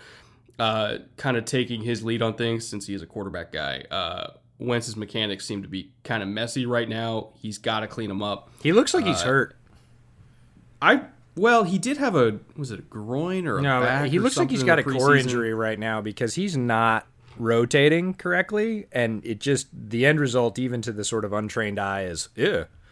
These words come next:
Speaker 2: that look, that looked gross," right?
Speaker 1: He,
Speaker 2: He's
Speaker 1: he did have an injury,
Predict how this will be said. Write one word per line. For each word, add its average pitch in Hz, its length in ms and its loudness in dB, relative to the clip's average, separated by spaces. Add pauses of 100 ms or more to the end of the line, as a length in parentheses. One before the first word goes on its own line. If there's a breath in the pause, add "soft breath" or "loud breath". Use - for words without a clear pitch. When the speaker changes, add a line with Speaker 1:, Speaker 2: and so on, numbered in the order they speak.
(280 soft breath)
Speaker 2:
that 135 100 0
look, 165 200 0 (180)
that 135 120 0
looked 196 180 0
gross," 95 360 -4 (520 soft breath)
right? 110 280 0
Speaker 1:
He, 113 100 -4
Speaker 2:
He's 113 100 -2
Speaker 1:
he 170 100 2
did 196 200 6
have 151 300 4
an 123 100 4
injury, 104 500 -2